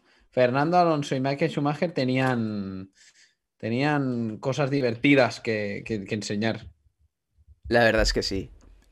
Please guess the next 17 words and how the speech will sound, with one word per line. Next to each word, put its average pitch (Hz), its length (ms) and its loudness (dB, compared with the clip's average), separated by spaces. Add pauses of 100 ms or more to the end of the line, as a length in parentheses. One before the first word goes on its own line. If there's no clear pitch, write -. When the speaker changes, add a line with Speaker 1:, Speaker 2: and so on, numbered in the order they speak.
Speaker 2:
Los 127 340 2
duelos 131 380 2
de, 113 800 4
si - 240 -4
no 127 80 2
me 135 120 4
equivoco, 127 420 0
fueron 120 260 0
los 117 140 0
años 117 360 0
que, 107 480 4 (120)
que 113 140 0
Fernando 117 340 2
Alonso 120 260 0
ganó 110 160 0
el 107 80 -2
Mundial. 98 380 0